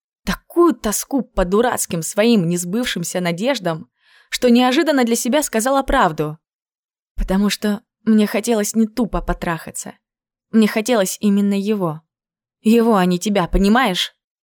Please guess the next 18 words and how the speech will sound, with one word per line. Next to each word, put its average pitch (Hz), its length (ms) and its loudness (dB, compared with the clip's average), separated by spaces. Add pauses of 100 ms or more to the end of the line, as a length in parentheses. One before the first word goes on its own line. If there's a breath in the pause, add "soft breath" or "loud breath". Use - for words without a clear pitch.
Он 226 200 2
мне 226 140 4
понравился 214 640 0
сразу, 202 340 0
когда 185 240 0
я 202 100 0
еще 208 280 -2
даже 202 340 -2
лица 233 380 0
его 175 180 2
не 196 180 2
видела 175 360 0
из-за 180 220 -2
бороды 208 360 0
той 165 140 -6
дурацкой. 180 640 -4 (340)
Помнишь, 247 400 2
он 202 200 -2